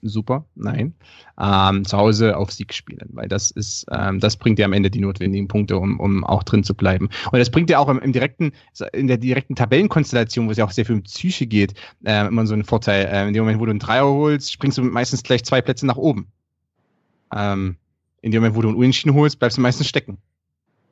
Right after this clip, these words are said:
Ja, sieht man auch an, also jetzt bis zum Ende der Saison eigentlich. Also wenn jeder Dreier, äh, von Mainz oder Freiburg oder, oder, ähm, auch Wolfsburg oder Han-, Hannover, das war dann direkt, ah, ein Sprung nach oben wieder.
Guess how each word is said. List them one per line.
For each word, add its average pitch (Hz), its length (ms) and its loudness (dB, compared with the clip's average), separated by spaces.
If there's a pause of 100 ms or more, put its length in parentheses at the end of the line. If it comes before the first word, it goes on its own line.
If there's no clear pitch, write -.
(540)
Ja, 92 200 -6
sieht 107 200 -10
man 107 100 0
auch 104 240 2
an, 113 80 2
also 110 180 -2
jetzt 113 260 0
bis - 120 -4
zum 123 140 -2
Ende 143 180 4
der 120 160 2
Saison 107 240 -6
eigentlich. 98 460 -6
Also 101 140 -8
wenn 104 280 -4
jeder 117 460 2
Dreier, 127 500 2 (300)
äh, 110 380 2
von 117 200 -2
Mainz 120 460 0
oder 110 160 -10
Freiburg 131 640 -6
oder, 117 300 -2
oder, 113 580 -2
ähm, 110 340 -2
auch 110 220 0
Wolfsburg 127 400 2
oder 123 140 2
Han-, 110 160 2
Hannover, 113 420 2
das 123 180 2
war 123 80 4
dann 120 140 4
direkt, 123 240 0
ah, - 180 0 (120)
ein 123 300 0
Sprung 123 220 -6
nach 107 120 -2
oben 80 220 -10
wieder. 67 200 -16